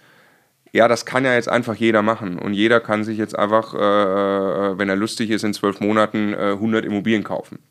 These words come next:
Ähm, das, das geht nicht. Wir haben ein paar tolle Voraussetzungen mittlerweile für uns geschaffen, dass wir das Glück haben, dass wir das tun können. Ähm, da geht's um Netzwerk, äh, da, da geht's um, um, um Bonität, da geht's um Wissen, um Kontakte.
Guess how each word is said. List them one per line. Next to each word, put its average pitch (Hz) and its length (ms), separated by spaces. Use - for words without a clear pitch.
Ähm, 85 340
das, - 320
das - 240
geht 127 240
nicht. 175 260
Wir 104 120
haben 98 400
ein 98 140
paar 98 280
tolle 113 220
Voraussetzungen 110 760
mittlerweile 107 480
für 113 140
uns 104 220
geschaffen, 113 480
dass 120 120
wir 104 100
das 104 160
Glück 110 200
haben, 107 160
dass 98 140
wir 92 40
das 92 140
tun 131 220
können. 156 320
Ähm, 104 460
da - 120
geht's 98 180
um 98 80
Netzwerk, 143 880
äh, 101 400
da, 95 340
da - 120
geht's - 260
um, 82 260
um, 57 200
um 57 220
Bonität, 123 640
da 104 60
geht's 95 220
um 98 200
Wissen, 135 420
um - 160
Kontakte. 131 640